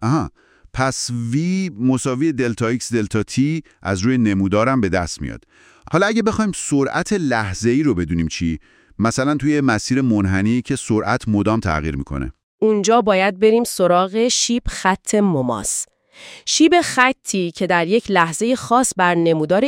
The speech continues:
Speaker 2: ایکس تی مماس می‌شه، همون سرعت لحظه‌ای وی در اون لحظه است. شکل یک هفت و شکل نه جزوه میرزایی این مفهوم رو نشون می‌دن.
Speaker 1: پس با نگاه کردن به شیب نمودار ایکس تی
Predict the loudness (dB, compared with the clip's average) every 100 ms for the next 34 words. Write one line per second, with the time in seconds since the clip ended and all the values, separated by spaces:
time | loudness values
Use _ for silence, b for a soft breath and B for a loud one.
0 | -2 -8 -6 -6 -2 -2 0 2 4 4
1 | 2 -4 -4 0 2 2 0 B B 2
2 | 4 4 0 0 -2 0 -2 0 0 2
3 | 0 -2 -2 -2 0 0 -2 0 2 4
4 | 2 2 0 -2 -6 -8 -8 -10 -12 _
5 | _ _ B B B 0 2 2 4 2
6 | 6 4 4 0 2 2 2 -4 -2 0
7 | 0 -2 0 0 2 4 4 2 0 0
8 | -2 0 2 2 0 0 0 0 0 0
9 | 2 2 0 -4 -2 -2 -2 -4 -6 -4
10 | -4 -8 -14 _ -8 -6 -6 0 2 2
11 | 2 0 -2 -2 -2 0 -2 0 -2 -4
12 | -6 -4 -2 0 2 2 2 2 0 0
13 | -4 -6 -6 -4 -4